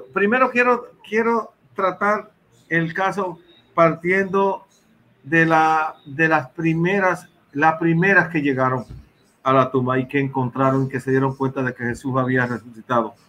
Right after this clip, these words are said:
fueron las mujeres. Fíjate que como comienza la historia a dar la vuelta, a ponérsele al revés, a ponérsele al revés a, a los judíos. Las mujeres,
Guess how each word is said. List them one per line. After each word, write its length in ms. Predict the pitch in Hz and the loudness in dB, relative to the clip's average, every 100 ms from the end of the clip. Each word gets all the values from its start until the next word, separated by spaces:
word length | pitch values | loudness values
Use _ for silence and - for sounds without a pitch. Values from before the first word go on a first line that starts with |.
| _ _ | _ _
fueron 300 | 135 139 135 | 4 6 6
las 200 | 131 131 | 4 2
mujeres. 640 | 131 107 117 110 104 - - _ _ _ _ | -2 0 0 0 -2 -12 -20 _ _ _ _
Fíjate 380 | 151 151 196 226 | 4 6 8 6
que 120 | 233 | 4
como 260 | 220 214 - | 4 2 2
comienza 440 | 196 196 202 202 | 2 0 2 2
la 100 | 190 | 4
historia 560 | 170 190 175 160 160 160 - - - | 2 2 2 2 0 -4 -16 -20 -6
a 180 | 135 135 | -2 2
dar 180 | 139 | 4
la 140 | 147 156 | 4 4
vuelta, 500 | 160 220 190 - - _ - | 4 2 0 -6 -20 _ -8
a 140 | 123 | -6
ponérsele 560 | 123 127 135 135 160 165 | -2 -2 -2 -2 -2 0
al 140 | 160 | 0
revés, 480 | 160 160 180 156 - - - | -2 -4 -4 -6 -12 -20 -16
a 100 | - | -14
ponérsele 520 | 123 143 170 214 220 175 | -6 -2 -2 -2 -2 -2
al 40 | |
revés 400 | 165 143 127 131 - | -2 -2 -4 -6 -6
a, 100 | 123 | -4
a 200 | 123 123 | -2 -2
los 180 | 117 - | -4 -8
judíos. 560 | 117 214 202 113 - _ _ - - - _ _ _ _ _ _ - | -4 -2 -2 -6 -10 _ _ -20 -20 -20 _ _ _ _ _ _ 4
Las 340 | 202 214 220 | 6 8 6
mujeres, 1200 | 220 220 202 202 254 302 294 202 196 202 - - | 6 6 6 6 6 6 6 6 4 0 -6 -20